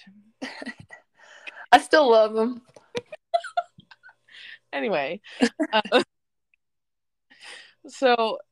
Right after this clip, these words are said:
Speaker 2: that's a lot of injuries, um, but, uh, I, it's just awesome that you were able to get through all of it and you were able to play through them and not let them phase you too much.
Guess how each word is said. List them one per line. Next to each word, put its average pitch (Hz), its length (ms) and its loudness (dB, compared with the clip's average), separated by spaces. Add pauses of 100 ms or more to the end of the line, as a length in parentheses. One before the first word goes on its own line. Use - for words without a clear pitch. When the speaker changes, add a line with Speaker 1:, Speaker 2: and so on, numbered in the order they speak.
(120)
Speaker 2:
that's 233 180 0
a 294 60 -6
lot 262 260 -2
of 202 100 -14
injuries, 185 600 -16
um, 170 460 -6 (140)
but, 160 240 -12 (180)
uh, 180 180 -10 (640)
I, 196 220 -6 (120)
it's - 340 -14
just 180 320 -8
awesome 170 340 -8
that 160 120 -14
you 165 80 -10
were 160 120 -6
able 156 200 -8
to 175 120 -14
get 160 200 -8
through 165 200 -8
all 151 180 -6
of 156 120 -14
it 160 180 -8
and 160 120 -20
you 156 80 -12
were 156 80 -10
able 156 260 -12
to 156 220 -14 (140)
play 190 180 -6
through 185 280 -4
them 160 300 0
and 147 260 -14 (260)
not 175 180 2
let 170 160 -2
them 160 160 -12
phase 156 380 -8
you 151 120 -12
too - 160 -14 (760)
much. - 140 -20